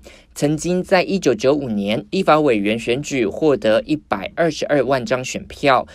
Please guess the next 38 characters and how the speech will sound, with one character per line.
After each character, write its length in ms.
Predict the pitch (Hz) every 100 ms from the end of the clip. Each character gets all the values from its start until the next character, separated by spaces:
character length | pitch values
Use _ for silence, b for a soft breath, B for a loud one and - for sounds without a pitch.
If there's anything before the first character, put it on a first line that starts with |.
| B
成 200 | - 120
为 120 | 120
台 180 | 117 113
湾 280 | 107 123 -
第 120 | - 127
三 300 | - 123 127
大 180 | 147
党。 300 | 107 107 98 - - b b b b -
不 100 | 120
过， 360 | 110 139 117 b b b
过 160 | - 220
往 180 | 175
以 120 | 147 120
制 200 | - 196
衡 240 | 143 127
两 220 | 127 107
大 180 | 107 156
党 200 | 110 101
为 100 | 104
号 240 | 113 160
召 160 | 127 131
的 60 | 131
新 260 | - 170
党， 260 | 156 120 - -
终 240 | 156 165
究 260 | 160 180 131
难 240 | 110 107
以 140 | 139 110
突 160 | 107
破 340 | 98 - 143 131
台 240 | - 101
湾 180 | 107 127
蓝 160 | 113 101
绿 120 | 139
政 240 | - 151 120
治 160 | 127
格 220 | 113 101
局， 420 | 113 - 101 113